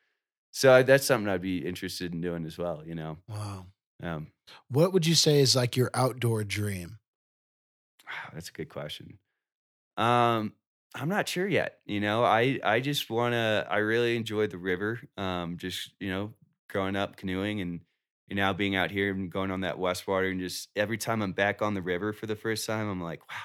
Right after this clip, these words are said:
Speaker 1: I just, I love the water. I love being out here." Um, so I think my outdoor dream is to just keep pursuing things that interest me and, and trying to get better at, at, uh, things I really wanna turn into these passions of mine.
Speaker 2: Mm.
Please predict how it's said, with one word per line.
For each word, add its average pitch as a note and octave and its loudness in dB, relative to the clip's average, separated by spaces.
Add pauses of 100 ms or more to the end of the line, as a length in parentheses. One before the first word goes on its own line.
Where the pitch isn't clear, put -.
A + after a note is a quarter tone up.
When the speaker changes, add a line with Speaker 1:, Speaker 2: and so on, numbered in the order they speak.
(120)
Speaker 1:
I - -18
just, - -14 (100)
I F2+ -8
love F2 -10
the - -18
water. C#2+ -12
I - -12
love D#2 -12
being D#2 -12
out - -18
here." D#2 -12 (800)
Um, F#2 -2
so A#2+ 4
I A#2+ 8
think D3 -4
my D#3 2
outdoor A2+ 2
dream G2+ -2
is F#2+ -4
to F2 -14
just F2+ -6
keep F#2+ -8 (100)
pursuing F2+ -4
things F2+ -6
that F2 -4
interest E2+ -8
me F2 -4
and, D#2+ -6
and D#2+ -10
trying F2 -6
to E2 -6
get D#2 -10
better D#2+ -4 (140)
at, D#2+ -10
at, D2+ -10
uh, D2+ -10 (180)
things E2 -8
I D#2+ -6
really D#2+ -6
wanna D#2 -10
turn D#2 -12
into D2+ -12
these - -18
passions D2 -14
of A#2 -4
mine. G#2+ -2
Speaker 2:
Mm. G2 -6